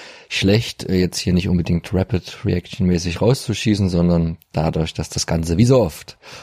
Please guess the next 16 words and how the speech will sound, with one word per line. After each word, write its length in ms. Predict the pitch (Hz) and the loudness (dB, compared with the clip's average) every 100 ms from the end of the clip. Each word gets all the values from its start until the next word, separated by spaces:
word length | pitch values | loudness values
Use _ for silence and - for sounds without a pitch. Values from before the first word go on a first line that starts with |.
| - | -14
auf 220 | - 76 | -8 -4
wahren 220 | - 85 87 | 0 0 2
Begebenheiten 720 | - 92 90 82 85 - 80 | 0 0 0 2 0 0 0
beruht, 500 | 85 85 80 82 - | 0 2 2 2 -2
es 300 | - 85 - | -4 -2 -2
ein 200 | - 82 | -2 0
bisschen 300 | 78 - 82 | -2 -2 -2
sacken 300 | 80 90 - | 0 -2 0
lassen 280 | 85 85 82 | -2 -2 -4
zu 140 | - | -8
können 360 | - - 82 82 | -6 0 2 2
und 260 | - 82 - | 0 -2 -2
ein 220 | 82 82 | 0 2
wenig 300 | 87 85 - | 2 -2 -6
zu 160 | - | -2
recherchieren. 960 | 85 85 - 80 - 117 135 127 127 113 | -2 -2 -4 -4 0 2 4 4 2 -2